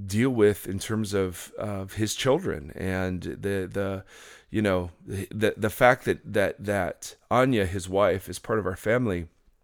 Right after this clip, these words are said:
and, and feels this so acutely and can, and can talk about uh, and many, many of our African-American friends can talk about instances where they were targeted or singled out or whatever, and you just go, "Man,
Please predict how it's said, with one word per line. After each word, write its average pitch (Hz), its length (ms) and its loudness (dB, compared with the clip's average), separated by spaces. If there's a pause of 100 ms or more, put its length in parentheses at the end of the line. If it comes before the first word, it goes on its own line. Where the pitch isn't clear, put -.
(440)
and, 113 320 2
and 113 400 2 (400)
feels 135 460 2
this 104 160 0
so 101 240 2
acutely 95 580 -2
and 90 160 -6
can, 95 320 -4
and 92 260 -6
can 92 160 -6
talk - 320 -2
about 101 460 2 (540)
uh, 98 300 0
and 104 160 2
many, 120 440 2
many 120 320 0
of 98 140 0
our 95 140 0
African-American 95 640 -2
friends 90 300 -2
can 98 140 -4
talk - 240 0
about 98 260 4
instances 101 640 0
where 95 120 0
they 101 100 4
were 98 120 2
targeted 90 720 0
or 90 400 -4 (200)
singled 107 420 0
out 90 180 4
or 87 60 -2
whatever, 117 320 2
and 98 120 0
you 107 60 -2
just 113 220 -8
go, 107 160 0
"Man, 107 380 0